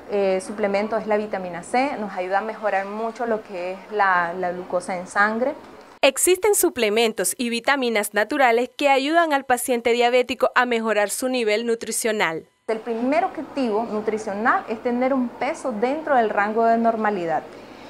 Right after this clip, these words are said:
Speaker 1: Luego, establecer horarios de comida. A veces los pacientes son bastante indisciplinados porque, eh, se toman el medicamento a la hora que quieren. A veces ni,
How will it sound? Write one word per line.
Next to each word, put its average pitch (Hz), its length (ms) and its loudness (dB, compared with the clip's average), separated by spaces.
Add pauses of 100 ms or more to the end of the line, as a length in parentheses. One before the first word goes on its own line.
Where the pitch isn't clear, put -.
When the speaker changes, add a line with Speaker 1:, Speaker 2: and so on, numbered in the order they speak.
(480)
Speaker 1:
Luego, 226 640 6 (240)
establecer 226 720 2
horarios 254 400 4
de 247 100 0
comida. 180 500 0
A 185 100 6
veces 190 200 2
los 262 120 4
pacientes 233 640 0 (340)
son 233 600 4 (200)
bastante 220 760 2
indisciplinados 277 1000 4 (200)
porque, 294 400 2 (420)
eh, 202 320 4 (160)
se 254 160 4
toman 262 400 6
el 247 100 2
medicamento 254 720 2
a 240 80 8
la 185 160 6
hora 202 220 4
que - 80 -14
quieren. 247 420 2
A 180 140 8
veces 247 260 2
ni, 254 160 2